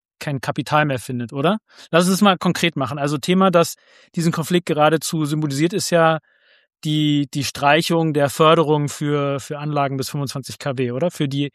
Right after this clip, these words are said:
für die einen ist es der, der so längst überfällige Schritt in die, in die Marktwirtschaft, für die anderen, und da weiß ich nicht, wie, wie stark wir da jetzt drauf eingehen wollen, ähm,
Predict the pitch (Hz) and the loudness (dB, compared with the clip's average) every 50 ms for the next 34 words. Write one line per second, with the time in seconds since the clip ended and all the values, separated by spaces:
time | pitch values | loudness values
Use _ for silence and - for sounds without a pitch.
0 | _ _ _ _ _ _ _ _ _ _ _ _ - - 147 139 156 147 143 156 | _ _ _ _ _ _ _ _ _ _ _ _ -6 -2 0 0 2 4 4 6
1 | 180 190 190 180 175 151 - - 165 - - 156 151 147 147 139 131 - _ _ | 6 6 6 6 4 2 0 -2 -2 0 2 4 4 4 4 2 0 -4 _ _
2 | _ - - 147 143 147 143 143 147 156 170 - - 220 180 175 180 - - 170 | _ -4 -2 -2 0 0 2 2 4 4 2 2 0 0 2 4 4 4 4 2
3 | 160 151 147 131 - - 185 220 - - 190 160 147 147 147 143 143 139 151 - | 0 0 0 -2 0 2 2 2 2 0 -2 -2 0 0 0 -2 -2 -4 -6 -6
4 | - 147 147 139 143 156 196 - - 202 - - 226 240 - - - 175 147 160 | -6 -4 -2 0 2 2 2 2 -2 -4 -4 -2 -2 -2 -4 -4 -4 -4 -2 -2
5 | 170 156 165 180 190 196 196 202 208 - _ _ _ _ _ _ _ _ _ _ | 0 2 4 4 6 6 4 4 0 -4 _ _ _ _ _ _ _ _ _ _
6 | _ _ _ _ _ _ _ _ _ _ _ _ _ _ _ _ _ _ _ 147 | _ _ _ _ _ _ _ _ _ _ _ _ _ _ _ _ _ _ _ -8
7 | 123 127 117 107 _ _ _ _ - 175 165 139 131 120 131 131 113 - 139 135 | -6 -6 -6 -8 _ _ _ _ -20 -16 -10 -8 -6 -6 -4 -6 -6 -4 -4 -4
8 | 139 139 135 120 - 156 139 - 160 151 147 143 127 - 151 135 156 156 165 160 | -4 -4 -4 -2 0 0 2 2 4 4 4 4 2 0 0 0 2 2 4 4
9 | 156 147 135 147 151 165 202 214 196 156 147 139 143 139 139 139 139 139 139 120 | 4 4 4 4 6 6 4 4 2 0 -2 -2 0 0 -2 -2 -2 -4 -4 -4